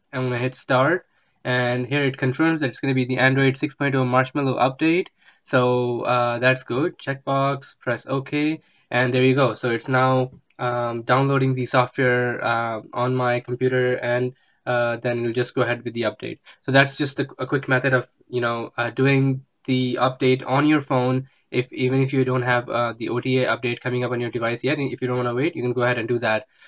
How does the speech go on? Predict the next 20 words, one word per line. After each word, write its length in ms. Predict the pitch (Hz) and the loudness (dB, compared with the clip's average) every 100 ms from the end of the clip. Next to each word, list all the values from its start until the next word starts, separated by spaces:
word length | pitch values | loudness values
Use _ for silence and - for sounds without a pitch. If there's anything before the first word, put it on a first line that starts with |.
| - 131 | -10 0
If 80 | |
you 60 | 143 | 2
have 60 | 143 | 4
any 100 | 151 | 4
questions, 340 | 160 180 160 | 2 2 0
don't 160 | 156 147 | 2 0
forget 300 | 151 147 143 | 0 -2 -2
to, 280 | 143 139 - | -2 -2 -2
you 80 | 127 | -2
know, 180 | 131 131 - | -2 -2 0
post 280 | 147 147 | -2 0
below. 320 | 147 139 139 139 | 0 2 2 2
I'll 180 | 123 | 2
have, 200 | 123 131 120 | 2 0 0
I'll 100 | 127 | 0
be 80 | 135 | 2
happy 240 | 135 147 | 2 0
to 220 | 147 147 | -2 0
answer 220 | 117 131 143 | 0 0 0
them. 320 | 151 165 | 0 0